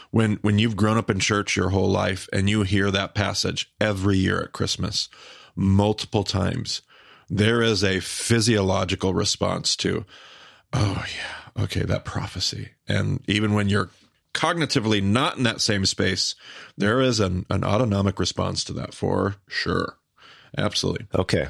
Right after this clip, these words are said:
Speaker 2: Well, with that, let's, let's get into this, this familiar passage of Isaiah forty.
Speaker 1: With no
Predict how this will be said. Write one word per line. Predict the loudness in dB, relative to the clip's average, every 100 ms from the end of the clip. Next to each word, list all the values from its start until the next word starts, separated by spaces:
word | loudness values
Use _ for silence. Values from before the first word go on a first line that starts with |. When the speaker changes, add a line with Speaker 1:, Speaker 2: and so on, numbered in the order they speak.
| -2
Speaker 2:
Well, | 0 2
with | 0 0
that, | 0 0 -6 -20 -20 _
let's, | -4 -2 -2 -4
let's | -4 -4
get | -2 0
into | 0 -2
this, | -2 -2 -2 -4 -6 -10 -20 -20 -8
this | -4 -2 -2
familiar | 0 0 2 0 0 -2
passage | -2 -4 -4 -6 -6 -8 -10 -14 -8
of | -4
Isaiah | -2 0 -2 -2 -4
forty. | -4 0 2
Speaker 1:
With | 2 2
no | 2 2 2 2 0 -2